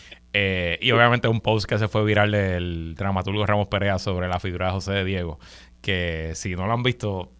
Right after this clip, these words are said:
Speaker 1: les recomiendo que vayan a Facebook y lean lo que tiene que
Speaker 2: Sí,
Speaker 1: decir, ¿no?
Speaker 2: tremenda figura,
Speaker 1: Sí.
Speaker 2: la de José de Diego.
Speaker 1: Sí,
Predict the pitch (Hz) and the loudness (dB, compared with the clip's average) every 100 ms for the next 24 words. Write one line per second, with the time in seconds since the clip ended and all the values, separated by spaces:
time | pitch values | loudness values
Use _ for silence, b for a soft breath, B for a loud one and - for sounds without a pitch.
0 | - - 95 90 90 90 90 95 104 104 | -14 -8 -4 -4 -4 -6 -6 -4 -2 -2
1 | 107 95 104 95 95 101 95 92 90 82 | -2 -2 -4 -4 -4 -4 -4 -4 -4 -6
2 | 87 85 85 85 101 87 90 - 104 - | -8 -8 -8 -8 -8 -6 -4 -4 -2 -6
3 | 85 180 175 180 208 214 208 190 202 147 | -4 -4 -2 -2 -2 -4 -2 0 0 -2
4 | - - - 170 156 151 151 - 160 160 | -6 -16 -6 -2 -2 -2 -6 0 2 2
5 | 151 131 120 | 0 -2 -4